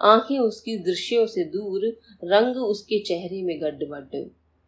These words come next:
जुबान के बारे में वह कभी नहीं सोचेगी, भूल कर भी नहीं,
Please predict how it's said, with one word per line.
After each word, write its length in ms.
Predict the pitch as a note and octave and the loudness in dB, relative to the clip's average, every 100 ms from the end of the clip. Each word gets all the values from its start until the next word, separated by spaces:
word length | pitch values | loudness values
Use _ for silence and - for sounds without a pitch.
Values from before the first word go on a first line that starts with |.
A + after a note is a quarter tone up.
| _ - | _ -6
जुबान 380 | F3 G3+ A3 A#3 | 4 8 8 6
के 140 | A3 | 2
बारे 340 | E3+ F3+ A3 A#3 | 4 6 6 4
में 260 | G#3+ F#3+ | 4 2
वह 160 | F#3 F#3+ | 0 -2
कभी 320 | G3 G3 A#3+ | 0 2 2
नहीं 220 | G3+ G3 | 2 0
सोचेगी, 880 | F#3+ - G3+ G#3 G#3 D#3+ E3+ G3 G3 _ _ F#3+ | -4 0 0 2 -2 -2 -8 -8 -12 _ _ -6
भूल 220 | G#3 B3+ | 0 2
कर 240 | B3 A#3+ A#3 | 2 2 2
भी 180 | A#3+ | 0
नहीं, 380 | G3 F#3+ G#3 A3 | -2 -2 -4 -8